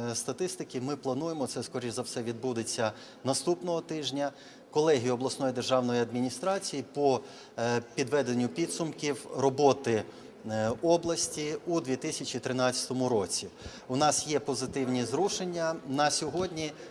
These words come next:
за моїми оцінками, область, е, буде входити в п'ятірку областей, е, України по сукупному рейтинговому, е,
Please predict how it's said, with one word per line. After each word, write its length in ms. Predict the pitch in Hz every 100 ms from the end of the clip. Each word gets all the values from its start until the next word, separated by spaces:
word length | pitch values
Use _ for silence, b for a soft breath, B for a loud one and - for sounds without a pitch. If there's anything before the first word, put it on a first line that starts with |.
| -
за 160 | 110 139
моїми 380 | 147 139 131
оцінками, 720 | 131 127 - 175 180 147 143 139
область, 680 | - 151 131 120 - - -
е, 200 | 123 120
буде 240 | 120 139 131
входити 460 | - 143 123 127
в 60 | 117
п'ятірку 520 | 139 135 139 120 127
областей, 640 | 117 120 113 - 127 113 B B B -
е, 160 | 113 120
України 640 | 135 123 143 151 190 180 -
по 240 | 151 139 127
сукупному 760 | 147 - 113 107 123 120 113 B B -
рейтинговому, 1080 | 127 139 123 113 110 117 113 117 113 110 117 117
е, 240 | 113 113